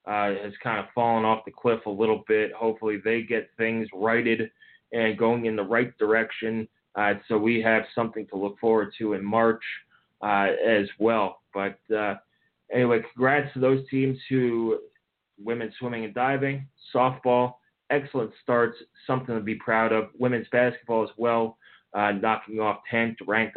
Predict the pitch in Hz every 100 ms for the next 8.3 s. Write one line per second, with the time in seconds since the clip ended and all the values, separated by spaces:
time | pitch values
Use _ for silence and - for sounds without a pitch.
0 | - 104 110 117 110 110 104 110 107 107
1 | 123 120 - 120 117 107 110 110 110 104
2 | 101 120 110 107 - 95 - 107 113 113
3 | 95 95 104 101 92 90 - 127 160 151
4 | 123 - 113 110 - 98 110 - 98 98
5 | - 143 151 139 131 135 _ - - -
6 | _ - 107 110 110 110 107 _ _ _
7 | _ _ 92 143 139 127 117 - 110 -
8 | 107 107